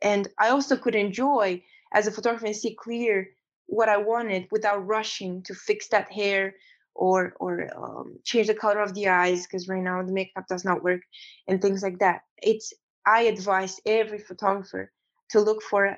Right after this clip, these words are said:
someone to assist them, because we do not see all the details. Sometimes he sees the hair being weird, and I swear to God, I would never see that hair being up. No, and then I spend hours in Photoshop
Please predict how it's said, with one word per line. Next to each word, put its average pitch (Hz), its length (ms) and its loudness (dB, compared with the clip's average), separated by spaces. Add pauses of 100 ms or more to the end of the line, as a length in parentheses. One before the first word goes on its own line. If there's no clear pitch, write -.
(120)
someone 196 540 0
to 190 120 -6
assist 196 420 -2
them, 185 280 -2 (340)
because 240 340 0
we 208 300 -2
do 233 160 -2
not 247 300 2
see 233 260 0
all 214 200 4
the 196 80 -6
details. 190 560 -10
Sometimes 240 500 0 (320)
he 247 420 2
sees 220 640 -2 (240)
the 190 80 0
hair 220 280 2
being 208 360 -4
weird, 196 360 -2 (640)
and 202 200 4
I 190 240 2 (300)
swear - 320 0
to 180 80 2
God, 170 180 -6
I 196 160 2
would 170 140 -2
never 175 300 -4
see 175 280 -6
that 165 300 0 (260)
hair 180 360 -2
being 175 320 -4
up. 175 280 -4 (320)
No, 202 260 2
and 190 160 -2
then 208 100 -2
I 208 80 -2
spend 196 300 -2
hours 202 320 -2
in 180 80 -8
Photoshop 180 420 -4